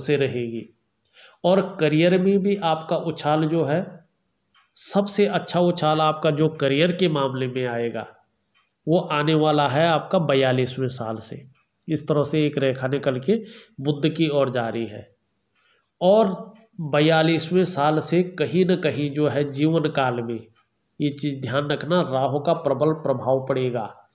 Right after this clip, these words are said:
मगर अच्छे रूप में पड़ेगा। और वो प्रबल प्रभाव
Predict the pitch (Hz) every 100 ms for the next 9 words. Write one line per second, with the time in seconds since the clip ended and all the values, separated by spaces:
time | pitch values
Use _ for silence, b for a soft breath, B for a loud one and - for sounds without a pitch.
0 | b b - 151 180 180 - 165 - -
1 | 190 175 156 143 131 131 127 123 113 -
2 | _ _ _ 165 156 151 202 202 160 151
3 | 147 151 143 135 131 139 165 214